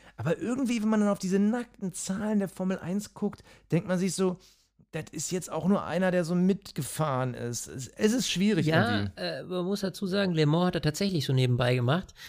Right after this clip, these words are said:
Speaker 2: <laughs>
Speaker 1: Ja,
Speaker 2: Also,
Speaker 1: okay.
Speaker 2: äh, <laughs> das heißt, ähm, äh, gut, da ist man natürlich nicht alleine im Cockpit, sondern da fahren auch ein paar andere mit. Aber nichtsdestotrotz ist es natürlich so, dass das trotzdem eine grandiose Leistung ist. Und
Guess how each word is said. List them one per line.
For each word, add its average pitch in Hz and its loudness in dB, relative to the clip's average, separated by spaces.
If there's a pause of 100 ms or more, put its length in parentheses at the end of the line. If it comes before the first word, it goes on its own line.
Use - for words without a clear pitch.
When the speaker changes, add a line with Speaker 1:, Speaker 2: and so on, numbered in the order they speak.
(220)
Speaker 2:
<laughs> 226 2
Speaker 1:
Ja, 175 4
Speaker 2:
Also, 151 4
Speaker 1:
okay. 151 8 (300)
Speaker 2:
äh, - 8 (720)
<laughs> 208 2
das 170 0
heißt, 170 4
ähm, 165 4 (100)
äh, 139 -6
gut, - 2
da 147 6
ist - 2
man 165 4
natürlich 151 0
nicht 147 0
alleine 139 2
im 175 -2
Cockpit, 196 -4
sondern 151 -2
da 143 -2
fahren 143 -2
auch 139 0
ein 135 -2
paar 131 -4
andere 165 -2
mit. 208 -2 (340)
Aber 143 0
nichtsdestotrotz 151 -4 (640)
ist 147 -4
es 147 -2
natürlich 143 -4
so, 147 -6
dass 135 -4
das 131 -8
trotzdem - -8
eine 127 -2
grandiose 120 -2
Leistung 123 -4
ist. 143 -8 (640)
Und 127 -2